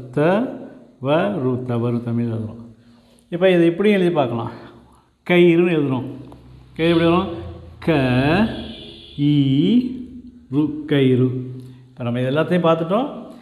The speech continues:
இவைகள் எந்த எழுத்துக்கு நீங்க இந்த அடையாளங்களை பயன்படுத்தினாலும் அவைகள் குறில் எழுத்துக்களா வரும். இந்த ஏழு வடிவங்கள்ல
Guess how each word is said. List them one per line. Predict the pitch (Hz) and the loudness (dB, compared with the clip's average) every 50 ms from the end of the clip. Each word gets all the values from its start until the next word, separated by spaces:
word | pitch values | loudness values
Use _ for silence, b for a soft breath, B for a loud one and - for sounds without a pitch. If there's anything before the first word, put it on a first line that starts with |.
| B B B _ | B B B _
இவைகள் | 143 147 160 170 160 170 175 185 170 | -4 -2 0 2 2 4 2 4 2
எந்த | 160 160 175 180 202 196 | 2 2 2 4 4 4
எழுத்துக்கு | 185 185 170 180 175 165 170 165 | 4 2 2 0 -2 -4 -2 -2
நீங்க | 160 160 160 160 175 202 240 254 - - B B B B B B B B _ | -2 -2 -2 -2 -2 -2 -4 -4 -6 -10 B B B B B B B B _
இந்த | 151 151 151 156 | -8 -2 0 2
அடையாளங்களை | 151 151 165 175 175 170 165 165 160 156 151 143 | 2 4 4 4 4 4 2 0 0 -2 -2 0
பயன்படுத்தினாலும் | - 147 151 160 160 156 151 151 - - 147 143 143 147 175 240 269 - - - - - - | 2 2 2 2 2 0 0 -2 -2 -2 -2 0 0 0 0 0 -2 -4 -6 -12 -16 -16 -12
அவைகள் | - 123 131 135 139 135 151 190 240 285 - - - - - - - - - _ _ _ _ _ _ _ _ _ _ _ _ b b b b b b b b | -8 -4 -2 0 0 2 2 2 2 0 -2 -8 -14 -16 -18 -20 -20 -20 -20 _ _ _ _ _ _ _ _ _ _ _ _ b b b b b b b b
குறில் | - 196 214 220 208 185 | 4 4 4 6 4 2
எழுத்துக்களா | 165 139 123 135 123 120 131 139 127 | 2 2 0 -2 -2 -2 -2 -4 -4
வரும். | 113 113 113 117 117 113 - - - B B B B B B B B B B - | -4 -6 -6 -8 -8 -10 -12 -14 -16 B B B B B B B B B B -6
இந்த | 131 131 127 127 135 147 | -4 -2 0 2 2 4
ஏழு | 175 196 214 220 220 214 175 - - - - - - - - - - - _ _ _ _ _ _ _ _ _ _ _ _ | 6 6 6 6 6 6 4 2 0 -6 -10 -14 -18 -20 -20 -20 -20 -20 _ _ _ _ _ _ _ _ _ _ _ _
வடிவங்கள்ல | 139 139 160 175 175 180 175 175 170 165 165 175 | -6 -2 0 2 2 4 4 2 2 2 2 2